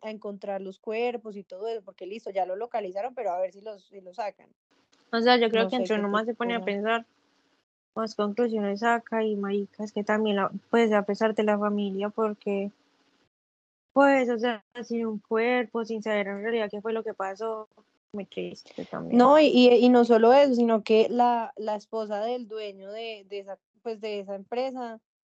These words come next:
Speaker 1: era familiar como de, de dos personas que estuvieron en el Titanic también y que sufrieron en el Titanic, entonces, pues, es como muy triste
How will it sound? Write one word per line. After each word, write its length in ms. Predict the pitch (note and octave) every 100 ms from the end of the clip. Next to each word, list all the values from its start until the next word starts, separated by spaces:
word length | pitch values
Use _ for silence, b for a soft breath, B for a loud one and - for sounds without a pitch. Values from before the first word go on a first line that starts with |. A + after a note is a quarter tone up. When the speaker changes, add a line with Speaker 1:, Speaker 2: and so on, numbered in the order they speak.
| _ _ _ _ -
Speaker 1:
era 680 | G#3+ G#3 G3+ G#3 A3 A3+ - _ _ _ _ _ _ _ _ -
familiar 840 | A#3+ A3 G#3+ G#3+ G#3 G3+ G3 F#3+
como 320 | - A3 A#3 A#3+
de, 220 | G#3+ G3
de 160 | G3 G3+
dos 220 | G3 G3
personas 380 | G3+ G#3 A3 A3
que 60 |
estuvieron 320 | G3 G3 F#3+ G3+
en 120 | A3
el 120 | G3
Titanic 460 | F#3 - G3+ F#3+ F3+
también 360 | G3+ G#3+ A#3+
y 60 | G3+
que 100 | G3+
sufrieron 480 | G3 F#3 G3 F#3+ G3+
en 120 | A3
el 120 | G3
Titanic, 480 | F#3+ - A3+ G3+ F#3+
entonces, 360 | F#3+ F#3 F3+ F#3
pues, 160 | G#3+
es 100 | F#3+
como 200 | - G#3
muy 160 | A#3 G#3
triste 240 | - C#4